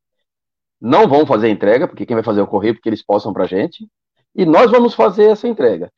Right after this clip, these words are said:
E o cliente, às vezes, acha que quem entregou foi a determinada empresa que ele contratou. E muitas vezes somos nós. Estamos cansados de pegar encomendas de todas essas empresas concorrentes, eu não vou dizer o nome aqui pra não fazer propaganda,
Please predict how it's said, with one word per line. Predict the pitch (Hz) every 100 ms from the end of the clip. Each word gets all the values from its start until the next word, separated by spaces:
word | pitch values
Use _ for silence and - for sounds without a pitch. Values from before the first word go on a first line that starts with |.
| _ -
E | 277
o | 277
cliente, | 254 202 214 247
às | 208
vezes, | 151 202 180
acha | 185 196
que | 196
quem | 196
entregou | 185 175 190
foi | -
a | 190
determinada | 190 175 185 180 180
empresa | 185 165 160
que | 170
ele | 165
contratou. | 160 180 196 196 156 147 _ _ _ _
E | -
muitas | 123 147 135
vezes | 147 -
somos | 165
nós. | 143 113
Estamos | - 247
cansados | 226 226 - 254 240
de | 208
pegar | 185 170
encomendas | 180 160 123 160 127 _ _ _
de | 143
todas | 135 247 247 220
essas | 214 190 180
empresas | 175 165 170 -
concorrentes, | 175 143 104 123 131 _ _ _
eu | 165
não | 147
vou | 135
dizer | 120
o | 127
nome | 131
aqui | 113 -
pra | 175
não | 180
fazer | 170 185
propaganda, | - - 127 87 78